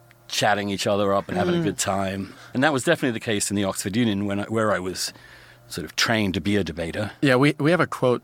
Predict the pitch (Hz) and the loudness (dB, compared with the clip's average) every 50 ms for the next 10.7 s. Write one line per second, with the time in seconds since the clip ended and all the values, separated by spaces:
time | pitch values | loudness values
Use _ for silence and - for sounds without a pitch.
0 | - - - - 135 120 117 107 101 98 95 98 - - 98 95 92 95 95 113 | -4 -4 -2 0 2 2 4 4 4 2 2 0 0 0 2 2 2 2 0 0
1 | 98 92 90 - - - - 107 107 110 104 95 85 92 95 - 98 95 - - | 0 0 0 -2 -4 -2 0 0 2 2 4 2 2 2 0 -2 -2 -2 -2 0
2 | - 101 98 92 92 101 98 98 - 113 98 - - - - 110 98 - 107 107 | 0 0 2 2 2 2 2 0 0 -2 -2 -2 -4 -4 -4 -2 0 0 0 0
3 | 101 - 131 117 113 110 92 98 131 - - 185 139 113 120 - - 101 90 87 | 2 2 2 2 2 2 2 0 2 4 4 4 4 2 0 -4 -4 -4 -4 -4
4 | - - 110 - 107 98 - 120 123 117 - 131 117 - 113 104 101 - 120 117 | -4 -4 -4 -2 -2 0 2 2 2 2 2 0 0 0 0 0 2 2 4 4
5 | 101 95 90 98 98 98 104 104 101 101 117 101 - - - 107 101 120 117 107 | 4 4 2 2 2 2 2 0 0 0 0 -2 0 -2 -2 -2 0 0 -2 -2
6 | - - - - - - _ - - 113 104 98 95 - - - - 117 110 107 | -6 -12 -20 -20 -20 -18 _ -4 0 2 2 2 2 0 -2 -2 -2 0 0 0
7 | 101 - 107 101 95 95 95 92 90 - 104 95 87 90 - - - - - - | 0 0 2 2 2 2 2 0 0 0 0 0 0 0 -2 -4 -6 -10 -20 -12
8 | - - 127 113 107 - - 143 143 156 139 139 123 - 135 117 107 107 120 120 | -2 2 2 2 2 2 0 0 0 2 2 2 2 0 0 0 2 2 2 2
9 | 110 95 90 90 90 - - - 113 117 117 113 120 - 127 131 139 143 131 117 | 2 2 0 0 -2 -4 -6 -4 -2 0 2 2 2 2 4 4 4 4 4 4
10 | 117 117 113 107 95 104 107 101 98 98 95 92 92 - | 4 4 4 4 2 0 -2 0 2 2 2 0 -2 -4